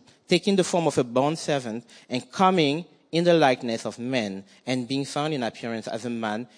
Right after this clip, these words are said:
he humbled himself and became obedient to the point of death, even death on the cross. Therefore, God has also highly exalted him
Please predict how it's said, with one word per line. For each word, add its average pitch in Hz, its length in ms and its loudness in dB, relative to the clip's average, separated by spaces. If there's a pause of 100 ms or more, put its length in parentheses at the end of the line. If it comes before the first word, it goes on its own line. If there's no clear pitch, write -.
(140)
he 113 120 -8
humbled 120 520 -8
himself 98 680 -12 (440)
and 110 200 -8
became 147 320 2
obedient 143 560 -4 (100)
to - 80 -10
the 104 100 -4
point 104 400 -8 (160)
of 95 220 -14
death, - 300 -14 (440)
even 107 440 -6 (480)
death 98 400 -8 (400)
on 104 140 -6
the 76 100 -16
cross. - 480 -16 (1000)
Therefore, 160 640 4 (580)
God 175 640 6
has 127 240 -2
also 196 760 4
highly 151 400 2
exalted 120 520 -2
him 87 280 -8